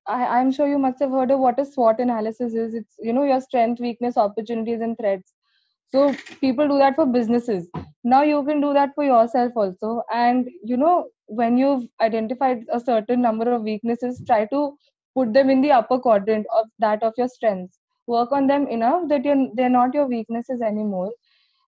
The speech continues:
And, um, what is the thing that you shouldn't do, because you asked me that, is that pretend to be someone you're not. Uh, go with preconceived ideas. Just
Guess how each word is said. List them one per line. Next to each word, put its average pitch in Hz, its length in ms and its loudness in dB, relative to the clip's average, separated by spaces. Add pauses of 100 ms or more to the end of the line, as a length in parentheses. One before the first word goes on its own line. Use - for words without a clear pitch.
(120)
And, 226 440 0
um, 233 640 0 (680)
what 254 500 4 (220)
is 254 220 -10
the 269 120 -2
thing 285 240 0
that 269 140 0
you 285 160 2
shouldn't 302 360 0
do, 269 120 0
because 233 340 -2
you 247 100 0
asked 208 360 0
me 233 140 -4
that, 208 340 -2 (180)
is 240 120 -8
that 247 280 6 (480)
pretend 247 400 2
to 269 80 0
be 277 120 -2
someone 247 360 0
you're 240 140 2
not. 214 260 -4 (720)
Uh, 214 360 6
go 214 240 0
with 247 240 -2
preconceived 240 640 -2
ideas. 202 480 2 (600)
Just 285 340 4